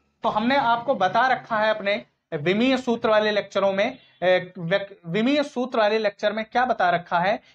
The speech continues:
कि लंबाई, चौड़ाई, दूरी, ऊंचाई, त्रिज्या, सब की विमा एल होती है। तो यहाँ पर विस्थापन की विमा इस प्रकार डियर क्या होगी, एल होगी। उसके बाद में टी यानी कि समय,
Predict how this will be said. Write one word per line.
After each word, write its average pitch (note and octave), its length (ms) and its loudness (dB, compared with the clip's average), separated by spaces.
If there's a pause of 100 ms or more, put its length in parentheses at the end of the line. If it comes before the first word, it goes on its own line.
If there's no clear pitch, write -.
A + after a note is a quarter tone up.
कि A3+ 60 0
लंबाई, G3 480 2
चौड़ाई, F#3 440 0
दूरी, F#3 360 -2
ऊंचाई, F3+ 460 0
त्रिज्या, F#3 420 0
सब A3+ 300 0
की A#3 100 -4
विमा F3+ 260 -2
एल E3 180 2
होती C#3+ 320 -4
है। C#3 200 0 (260)
तो G#3+ 60 2
यहाँ G#3+ 180 4
पर A3+ 140 0
विस्थापन F#3+ 540 0
की A3+ 120 0
विमा G#3 300 2
इस G#3 180 -6
प्रकार G3+ 320 0
डियर G3+ 260 0
क्या G#3 160 2
होगी, G3 300 -2 (200)
एल F3 120 2
होगी। E3 400 0 (300)
उसके G3 240 0
बाद A3+ 200 4
में A3+ 140 0
टी A#3+ 540 -2
यानी F3+ 160 0
कि G#3+ 140 -2
समय, G#3+ 520 0